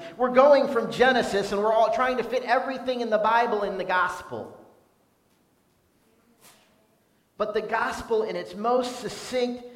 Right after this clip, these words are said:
form is that Christ died for our sins,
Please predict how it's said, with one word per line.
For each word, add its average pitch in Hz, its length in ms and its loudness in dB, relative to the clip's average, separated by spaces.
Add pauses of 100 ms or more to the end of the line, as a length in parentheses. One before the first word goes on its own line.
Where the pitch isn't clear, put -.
(180)
form 208 960 2 (1500)
is 143 120 -14
that 160 100 -12
Christ 190 420 0 (680)
died 185 440 -2
for 202 120 -4
our 180 140 -2
sins, 113 840 -14